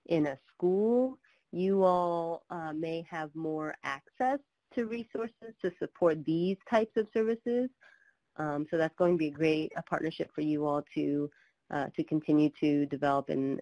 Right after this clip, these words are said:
um, and access resources from. Um, and with the consumer involvement piece,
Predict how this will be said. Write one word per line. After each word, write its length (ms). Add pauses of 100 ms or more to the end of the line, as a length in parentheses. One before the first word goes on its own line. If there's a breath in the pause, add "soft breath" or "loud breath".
um, 300 (520)
and 220
access 480
resources 680 (100)
from. 320 (1160)
Um, 260
and 160
with 160
the 240
consumer 400
involvement 680
piece, 360